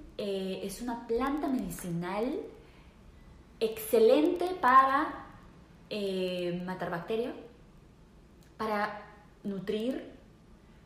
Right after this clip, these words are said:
para, ah, devolverle a la piel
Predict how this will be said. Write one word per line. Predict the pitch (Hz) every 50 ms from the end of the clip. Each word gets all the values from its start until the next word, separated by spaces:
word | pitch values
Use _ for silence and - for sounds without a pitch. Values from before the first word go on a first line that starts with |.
| - - - - - - - - - - - - -
para, | 220 214 208 214 214 208 208 208 208 214 214 214 208 208 208 208 208 208 208 208 - - - -
ah, | 202 202 196 196 196 196 196 190
devolverle | 202 196 175 196 190 196 196 190 202 240 294 302 320 330 320
a | 302
la | 262 214 - -
piel | 220 220 240 233 240 254 262 277 - -